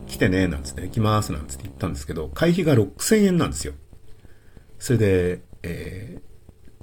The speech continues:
と、札幌タワ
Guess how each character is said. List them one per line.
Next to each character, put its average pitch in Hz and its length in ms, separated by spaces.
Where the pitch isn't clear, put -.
と、 - 260
札 - 400
幌 180 480
タ 156 140
ワ 69 220